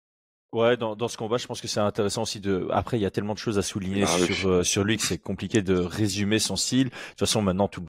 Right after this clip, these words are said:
Speaker 1: tout le monde le connaît, on va pas se mentir, mais c'est toujours bien de rafraîchir un peu.
Speaker 2: Mhm.
Speaker 1: Je pense que par rapport à ce combat, ce qui... il y a deux points qui font partie de son jeu, qui sont très intéressants, sont ses déplacements.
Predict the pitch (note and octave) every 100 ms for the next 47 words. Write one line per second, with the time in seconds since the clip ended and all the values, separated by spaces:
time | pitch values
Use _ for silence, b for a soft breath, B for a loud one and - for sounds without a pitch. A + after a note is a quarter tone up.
0 | - F#2+ F#2 F#2 F2+ F#2+ G2 F2 - -
1 | F2+ E2+ F#2+ F2 - F2+ F2 G2+ F2+ F2
2 | F#2+ - - F2+ F2 G#2 A2 B - -
3 | A#2 - - A2 G#2+ A2+ G#2 G#2 G#2+ G#2
4 | G2 A#2 - G2+ F2 D2 G2+ F#2 A2+ G#2+
5 | A#2 A#2+ A#2+ G#2+ G2+ F#2+ F2+ F2+ F2 -
6 | F2+ F2+ - F2 - F2+ G2+ G#2 - -
7 | - F#2+ F2+ - F2+ - A2 - F#2 -
8 | B B B - A2+ G#2 A2 A2 - A#2